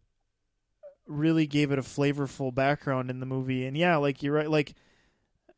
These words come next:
yeah, like, these small roles like Scorpion, where it's like, "Oh, I'm excited to see what, where that could go in the future. That guy seems interesting."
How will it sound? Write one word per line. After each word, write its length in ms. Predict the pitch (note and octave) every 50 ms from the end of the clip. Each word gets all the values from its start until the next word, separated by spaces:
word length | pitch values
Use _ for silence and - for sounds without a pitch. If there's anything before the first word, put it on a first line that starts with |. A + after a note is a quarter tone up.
| _
yeah, 240 | - E3 E3+ F#3 F#3+
like, 120 | F3 D#3+ D3
these 160 | D3 C#3 -
small 320 | - D#3 D3+ D3+ D#3 D#3
roles 340 | D3+ D3 C#3 C#3 C#3+ C#3 C3+
like 160 | C#3 C3 -
Scorpion, 880 | - - - - E3 F3+ G3 G3 - D3 C#3 C3+ C3+ C3 C3+ C#3 C3+ C#3
where 140 | C3+ C3 C3
it's 160 | B2+ B2+ -
like, 240 | C#3 C3+ B2+ B2+ -
"Oh, 40 | D3+
I'm 120 | E3+ E3
excited 380 | D#3 D3 - - D#3+ D#3+ D3+ C#3
to 60 | C#3+
see 280 | C3+ - - D3+ D3 C#3+
what, 300 | C3+ C3 C3+ C3+ - - - -
where 240 | D3+ D3+ D3+ D#3
that 140 | D3+ D3 C#3+
could 160 | - D3 C3+
go 180 | - C#3+ C#3 C#3
in 60 | C3+
the 100 | C3+ C3
future. 800 | A#2+ - - D#3+ F3 E3+ - - C#3 B2+ B2+ B2+ B2 B2+ C3+ C3+ C3
That 140 | B2+ B2+
guy 200 | B2 C3+ C#3 C#3+ C#3
seems 320 | - - C#3+ C3 C3 B2+
interesting." 720 | D3 E3+ E3+ - D#3 C3+ - - - B2+ A#2+ A2 A2+ A#2